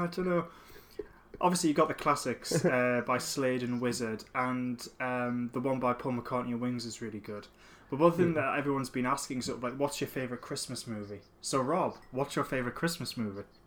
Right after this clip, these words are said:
Speaker 2: Christmas movie? Oh.
Speaker 1: Mm.
Speaker 2: You know what? I've, I've probably had a few which have been ruined by the kids 'cause they just made me watch them over and over.
Speaker 1: Oh, <laughs> right, okay.
Speaker 2: So,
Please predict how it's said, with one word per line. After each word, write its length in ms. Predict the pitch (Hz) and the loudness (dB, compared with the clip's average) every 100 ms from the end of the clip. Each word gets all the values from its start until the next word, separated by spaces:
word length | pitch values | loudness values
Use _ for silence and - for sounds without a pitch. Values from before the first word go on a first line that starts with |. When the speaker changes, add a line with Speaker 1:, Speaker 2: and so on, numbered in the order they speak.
| - | -14
Speaker 2:
Christmas 500 | - 143 135 135 123 | 0 4 4 2 4
movie? 540 | 131 139 147 135 107 - | 6 10 8 8 0 2
Oh. 400 | 131 127 113 107 | 2 4 4 2
Speaker 1:
Mm. 80 | 120 - - - - - - - | -4 -14 -20 -20 -20 -18 -14 4
Speaker 2:
You 100 | 139 | 8
know 80 | |
what? 100 | 151 | 10
I've, 260 | 123 139 120 - - - - - - | 10 4 0 -10 -20 -20 -20 -6 -4
I've 120 | - | 4
probably 220 | 165 170 | 8 8
had 160 | 156 151 | 8 4
a 60 | |
few 560 | - - 160 139 120 - | 4 6 10 10 10 6
which 240 | 107 123 | 2 2
have 160 | - 120 | 2 4
been 340 | 135 127 123 | 6 8 6
ruined 440 | 110 117 123 143 139 | 6 8 8 6 6
by 160 | 127 | 6
the 100 | 113 | 6
kids 480 | 117 120 120 131 - | 4 6 6 6 -6
'cause 140 | - 120 | -4 -4
they 80 | 110 | -4
just 140 | 120 | -2
made 120 | 113 | -2
me 60 | 107 | 0
watch 300 | 101 107 - | 0 -2 -2
them 160 | 117 98 | -6 -2
over 180 | 107 | -2
and 80 | 107 | -2
over. 360 | 101 101 104 117 - | -2 0 0 -2 2
Speaker 1:
Oh, 240 | 156 143 117 | 4 4 0
<laughs> 80 | - | 8
right, 160 | 214 170 | 8 8
okay. 260 | 151 - 127 | 0 -2 0
Speaker 2:
So, 320 | 147 139 131 | 4 4 4